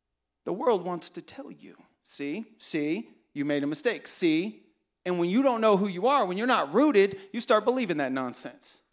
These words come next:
It's not that it's not true, but it doesn't disqualify you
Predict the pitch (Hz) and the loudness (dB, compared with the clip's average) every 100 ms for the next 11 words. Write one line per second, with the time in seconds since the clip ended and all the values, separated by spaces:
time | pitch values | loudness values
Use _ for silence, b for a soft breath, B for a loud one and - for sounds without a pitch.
0 | _ _ - 190 240 254 247 190 175 214 | _ _ -6 -4 -2 0 2 2 2 0
1 | 190 - - - 330 214 156 165 b b | 0 -2 -8 -4 0 0 0 -4 b b
2 | b b 214 214 208 202 202 190 185 185 | b b 2 2 0 0 0 0 -2 -2
3 | - - 330 320 214 - 139 123 123 127 | -2 -4 0 0 -2 -4 -6 -6 -12 -18